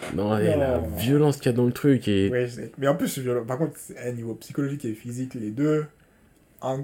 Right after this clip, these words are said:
Speaker 2: combo, il
Speaker 1: Mais
Speaker 2: s'arrête
Speaker 1: c'est ça, en
Speaker 2: jamais,
Speaker 1: fait,
Speaker 2: il
Speaker 1: c'est
Speaker 2: te
Speaker 1: un
Speaker 2: bat,
Speaker 1: combo.
Speaker 2: bat, bat, droite, gauche.
Speaker 1: Parce que
Speaker 2: Commence
Speaker 1: t'as
Speaker 2: à
Speaker 1: des
Speaker 2: respirer.
Speaker 1: scènes méga violentes. Tu, enfin, tu vois des scènes méga violentes.
Speaker 2: Hmm.
Speaker 1: Mais en plus, elles ont une répercussion méga violente sur la psychologie, sur le
Speaker 2: C'est
Speaker 1: psychisme
Speaker 2: ça.
Speaker 1: des personnages.
Speaker 2: C'est ça, de ouf.
Speaker 1: Enfin,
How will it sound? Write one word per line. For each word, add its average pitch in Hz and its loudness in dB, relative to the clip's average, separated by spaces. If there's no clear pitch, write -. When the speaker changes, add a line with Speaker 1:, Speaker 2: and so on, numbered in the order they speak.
Speaker 2:
combo, 180 8
il 202 -2
Speaker 1:
Mais 165 0
Speaker 2:
s'arrête 147 2
Speaker 1:
c'est 143 0
ça, 160 10
en - 10
Speaker 2:
jamais, 113 8
Speaker 1:
fait, 98 4
Speaker 2:
il 175 0
Speaker 1:
c'est - -6
Speaker 2:
te 101 4
Speaker 1:
un 101 8
Speaker 2:
bat, 101 -2
Speaker 1:
combo. 131 6
Speaker 2:
bat, - 2
bat, 339 2
droite, 226 2
gauche. 233 0
Speaker 1:
Parce - -6
que 196 2
Speaker 2:
Commence 170 6
Speaker 1:
t'as - 8
Speaker 2:
à - 6
Speaker 1:
des 165 6
Speaker 2:
respirer. 165 4
Speaker 1:
scènes 110 4
méga 156 4
violentes. 131 2
Tu, - -6
enfin, 98 0
tu - -4
vois 120 6
des 123 6
scènes 120 4
méga 110 6
violentes. 104 2
Speaker 2:
Hmm. 147 -2
Speaker 1:
Mais 95 4
en 110 6
plus, 185 0
elles 110 6
ont 110 10
une 107 6
répercussion 143 6
méga 131 8
violente 131 6
sur - 2
la 113 8
psychologie, 170 4
sur 113 2
le 98 0
Speaker 2:
C'est 127 -2
Speaker 1:
psychisme 156 4
Speaker 2:
ça. 151 6
Speaker 1:
des 147 6
personnages. 151 0
Speaker 2:
C'est 113 -10
ça, 123 -2
de 113 -8
ouf. 143 0
Speaker 1:
Enfin, 110 6